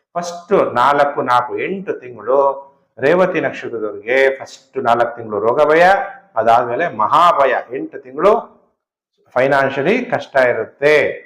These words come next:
ಅನ್ನುವಂಥ ವಿಚಾರವನ್ನ ತಿಳಿಸ್ತಾ, ಹಾಗಾದ್ರೆ ಮೀನ ರಾಶಿಯವ್ರಿಗೆ ಈಗ ಇಷ್ಟು ದಿವಸ ಸಾಡೆ ಸಾತಿ ನಡೀತಾ ಇದ್ರು ಕೂಡ ಗುರು ದ-, ಗುರುಬಲ ಇದ್ದಿದ್ರಿಂದ ನಿಮ್ಗೆ ಎಷ್ಟೇ ಕಷ್ಟಗಳು ಬಂದ್ರು ಒಂದಲ್ಲ ಒಂದು ರೀತಿಯಲ್ಲಿ ಪರಿಹಾರ ಆಗ್ತಾ ಇತ್ತು.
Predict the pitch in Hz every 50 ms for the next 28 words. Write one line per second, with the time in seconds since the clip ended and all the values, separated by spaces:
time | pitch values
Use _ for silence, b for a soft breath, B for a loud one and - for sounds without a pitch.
0 | - 123 123 131 120 120 123 113 107 107 107 - 127 127 120 117 110 107 104 107
1 | 127 202 233 - - - _ _ _ 120 127 120 117 - - - 127 143 180 214
2 | 214 - - B B B B B - 151 170 165 165 165 165 175 180 160 139 117
3 | - - - - - _ 180 202 233 226 214 185 165 151 151 151 - 151 143 135
4 | 131 127 123 123 147 143 123 113 113 - - 147 - - 170 156 156 156 151 -
5 | 165 151 135 110 101 101 - - - 139 143 139 135 - 160 147 143 143 131 127
6 | 123 127 123 123 120 117 113 107 104 - - 117 120 147 135 110 - - - -
7 | - _ _ - 120 113 127 151 185 208 196 147 - - - - - - - 104
8 | 127 127 - - 117 107 123 165 214 208 - 160 147 143 135 131 131 120 - 110
9 | 107 107 113 147 151 131 110 95 - - - - _ _ _ - 123 127 127 120
10 | 113 120 - 175 185 190 - 147 - - 147 143 139 135 123 113 117 113 120 135
11 | 151 147 117 - - _ _ _ _ _ _ _ - 131 160 180 190 202 196 190
12 | 196 190 185 160 143 135 131 127 117 123 123 123 - 113 110 110 120 147 156 123
13 | 107 110 - _ _ _ _ _ _ - 117 123 139 147 147 143 143 147 139 117
14 | 104 - - - - 85 82 - - _